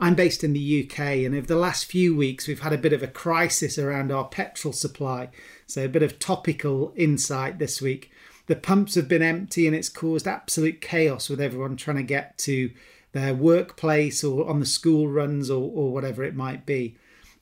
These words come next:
And it actually reminded me of an interview that I did with an expert in influence and persuasion. He's a behavioural scientist called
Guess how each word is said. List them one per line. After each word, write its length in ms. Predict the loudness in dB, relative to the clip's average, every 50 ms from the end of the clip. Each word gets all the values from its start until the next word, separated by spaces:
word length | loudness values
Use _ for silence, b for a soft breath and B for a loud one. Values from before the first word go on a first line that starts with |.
| b 0
And 100 | 2 2
it 80 | 2
actually 380 | 2 -2 -2 -2 2 4 4 6
reminded 760 | 6 6 4 4 4 4 4 4 4 2 2 0 -2 -2 -2
me 160 | -2 0 0
of 100 | 0 0
an 120 | 0 4
interview 580 | 4 4 4 4 2 -2 -6 -4 -4 -2 -2 -2
that 140 | -2 -4 -6
I 80 | -6 -8
did 320 | -2 0 0 0 0 0
with 220 | 0 -2 0 0 0
an 80 | -2
expert 640 | -2 -4 -4 -6 -6 -2 0 0 0 0 0 -2 -2
in 220 | -2 -2 -2 0 2
influence 640 | 4 4 4 4 4 2 4 4 4 2 0 0 -2
and 120 | -2 -2
persuasion. 680 | -4 -6 -4 0 0 2 2 2 0 0 -2 -2 -2 -2
He's 100 | 0 -2
a 60 | -2
behavioural 720 | -2 -4 _ -2 -2 0 4 4 4 4 4 2 0 0 0
scientist 760 | -2 -2 -2 0 2 0 0 0 -2 -6 -6 -6 -6 -4
called 280 | -4 -4 -2 -4 -4 -8